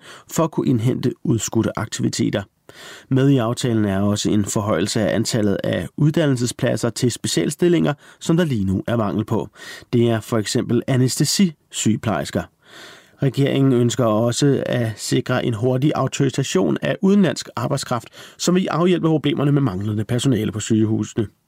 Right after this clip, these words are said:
Det skal blandt andet ske ved at ændre i sprogkravene for udenlandske sygeplejersker, og derudover skal en ekstra bevilling sikre, at den store pukkel af ansøgere fra udenlandsk sundhedspersonale bliver nedbragt hurtigere end nu.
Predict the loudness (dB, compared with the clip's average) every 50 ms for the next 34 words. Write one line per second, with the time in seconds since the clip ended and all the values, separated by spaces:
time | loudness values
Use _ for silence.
0 | _ -18 -14 -14 -12 -6 -4 -2 0 0 2 2 4 2 2 2 0 0 2 2
1 | 4 2 2 2 0 0 2 2 2 2 0 0 0 -2 -2 -4 -6 -2 -2 0
2 | 0 0 0 -2 0 0 0 0 0 0 -2 -2 0 2 2 4 4 4 2 0
3 | -2 -2 -2 0 2 2 2 2 2 0 -2 -4 -4 -4 -4 -6 -6 -6 -6 -4
4 | -2 0 2 2 4 4 4 2 2 0 0 0 2 2 2 0 -2 -2 -2 -2
5 | -2 0 2 2 2 4 2 2 0 0 0 0 0 0 0 -2 -2 -6 -14 -16
6 | -14 -8 -6 -6 -4 0 0 0 2 0 0 0 0 0 0 0 0 2 2 2
7 | 4 4 2 2 0 0 0 0 0 0 2 2 2 4 4 4 2 0 0 -2
8 | -2 0 2 4 4 6 4 4 2 0 -2 -6 -8 -8 -8 -4 0 2 2 2
9 | 2 2 0 0 0 0 2 2 0 0 -2 -6 -14 -20 -6 -2 0 2 2 2
10 | 0 -2 -2 -4 -6 -6 -8 -12 _ -20 -20 -20 -10 -4 -2 -2 -2 -2 0 0
11 | 0 0 -2 -4 -8 -10 _ -2 0 2 4 4 4 2